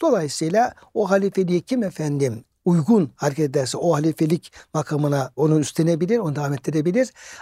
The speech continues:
Ama bununla alakası olmayan, şeytana tapmış olanlar asla bu halifeliğe layık olamazlar.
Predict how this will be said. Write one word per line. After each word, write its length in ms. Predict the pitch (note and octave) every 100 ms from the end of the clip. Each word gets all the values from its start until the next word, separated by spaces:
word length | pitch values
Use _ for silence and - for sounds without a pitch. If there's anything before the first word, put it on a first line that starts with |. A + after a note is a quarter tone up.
| -
Ama 280 | G#3+ D3
bununla 200 | A#3 G3
alakası 440 | F#3 E3+ E3 D3+ E3+
olmayan, 240 | D3+ C3+
şeytana 380 | - F3+ F3 D3+
tapmış 340 | - F#3 D3+
olanlar 300 | D#3 C#3+ C#3
asla 400 | D#3+ D#3+ - E3+
bu 120 | D3+ D3
halifeliğe 420 | C#3 C3 C3+ C#3
layık 260 | D3 G#3+
olamazlar. 520 | D#3+ C3+ C#3 B2 A2